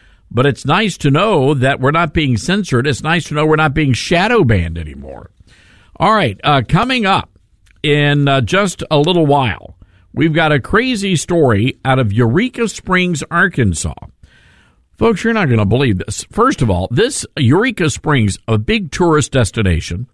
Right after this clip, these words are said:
in the Ozark Mountains. Also, it's a very popular place with the, um, uh, with the L G B T crowd.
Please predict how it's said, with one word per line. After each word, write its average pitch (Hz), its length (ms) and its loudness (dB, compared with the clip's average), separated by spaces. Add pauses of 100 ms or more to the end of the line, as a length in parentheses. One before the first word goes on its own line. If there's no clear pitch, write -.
(360)
in 131 100 2
the 123 140 2
Ozark 127 400 0
Mountains. 90 480 -4 (580)
Also, 165 600 2 (100)
it's 143 240 -2
a 143 80 0
very 175 320 0
popular 180 640 0
place 147 540 -2
with 131 340 0
the, 131 300 2
um, 117 400 2 (500)
uh, - 680 -8
with 143 320 -2
the 139 100 0
L 127 160 2
G 113 160 0
B 98 220 0
T 92 180 -2
crowd. - 180 -10